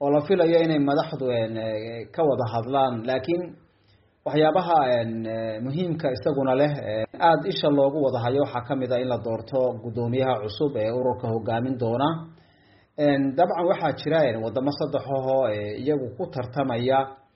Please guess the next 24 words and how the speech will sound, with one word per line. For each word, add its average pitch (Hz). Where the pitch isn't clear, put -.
een, 120
inay 127
maxay 117
tahay 120
iyagu 123
hoggaanka 135
u 123
qabtaan, 107
eh, 101
doorkan 127
Midowga 113
Afrika 127
inay 117
madaxda 110
ka 143
noqdaan. 120
Een, 147
dhinaca 190
kale 180
marka 180
laga 156
eegana 147
doorashada 135
sanadkan, 147